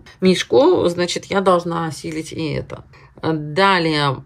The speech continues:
м, мозаику с красной розой завершить. Осталось-то совсем немножко.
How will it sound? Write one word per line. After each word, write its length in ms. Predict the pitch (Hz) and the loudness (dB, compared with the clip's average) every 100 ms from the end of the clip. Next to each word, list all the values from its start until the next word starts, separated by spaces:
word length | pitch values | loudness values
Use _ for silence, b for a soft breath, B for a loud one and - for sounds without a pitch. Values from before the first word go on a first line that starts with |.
| - | -12
м, 560 | 82 80 - - - | -8 -8 -8 -8 -6
мозаику 1120 | - 143 165 165 151 151 180 180 170 156 - 151 | -2 0 0 -2 -10 -2 2 4 4 0 -4 -6
с 140 | - | -6
красной 480 | 160 151 135 165 160 | 0 0 0 -2 0
розой 400 | 156 143 143 143 | 2 0 -2 -4
завершить. 880 | 147 175 214 214 - 165 151 - - | -2 2 2 2 -2 -2 -2 -8 -14
Осталось-то 680 | 131 - 196 214 175 - 143 | -16 0 2 2 0 -6 -10
совсем 480 | - 143 - 160 165 | -8 -10 -8 -6 -6
немножко. 680 | 160 147 135 131 - 143 | -6 -4 -6 -8 -12 -14